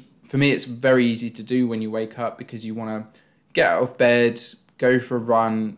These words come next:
whatever it is, do a bit of admin before you start work or go to university or whatever you're doing. And I think it's quite easy to not have a phone in that period. What, what can be quite difficult is what I'm trying to unlearn.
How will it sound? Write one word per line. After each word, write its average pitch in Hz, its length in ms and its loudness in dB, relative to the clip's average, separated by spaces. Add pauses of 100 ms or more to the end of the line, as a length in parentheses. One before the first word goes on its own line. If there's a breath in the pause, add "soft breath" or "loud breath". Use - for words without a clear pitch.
whatever 120 400 2
it - 100 -2
is, 113 380 -4
do 123 180 -2
a 110 40 -2
bit 107 160 -2
of - 60 -10
admin 110 540 -4 (1200)
before 120 260 -2
you 110 120 0
start 107 360 2
work 110 360 0
or 101 160 -10
go 110 160 -2
to 110 160 -8
university 110 580 -6
or 107 60 -8
whatever 113 380 -6
you're 110 120 -4
doing. 110 460 -2 (640 loud breath)
And 127 140 0
I 120 40 0
think 127 220 0
it's 117 100 -2
quite - 240 0
easy 127 260 2
to 127 120 -4
not 113 160 -2
have 113 140 -6
a 110 40 -8
phone 120 280 0
in 110 100 -2
that - 160 -4
period. 113 480 -2 (540 soft breath)
What, - 400 2
what 170 280 2
can 165 240 2
be 151 60 2
quite - 380 -2
difficult 131 420 -2
is 120 100 -4
what 120 160 -2
I'm 123 100 -2
trying 127 200 -2
to - 180 -6
unlearn. 120 680 -2